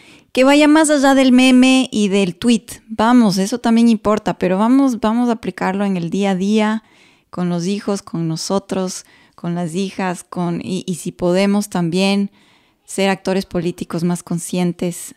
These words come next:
pues influenciar esa toma de decisión desde donde estemos. Vamos ahí. ¿Quieres decirnos algo más, Javi?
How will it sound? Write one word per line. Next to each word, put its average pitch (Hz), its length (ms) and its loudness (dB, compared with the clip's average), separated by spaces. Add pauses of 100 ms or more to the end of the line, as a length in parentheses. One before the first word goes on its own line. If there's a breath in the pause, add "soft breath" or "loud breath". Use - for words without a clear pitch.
pues 175 160 -4
influenciar 185 880 0
esa 185 200 -6
toma 185 300 -4
de 170 100 -2
decisión 170 720 -4 (480)
desde 147 240 -6
donde 156 220 -4
estemos. - 520 -8 (240)
Vamos 165 280 -4
ahí. 156 200 -4 (460)
¿Quieres 175 260 -6
decirnos 170 380 -6
algo 175 180 -2
más, 185 220 -6
Javi? 196 280 -8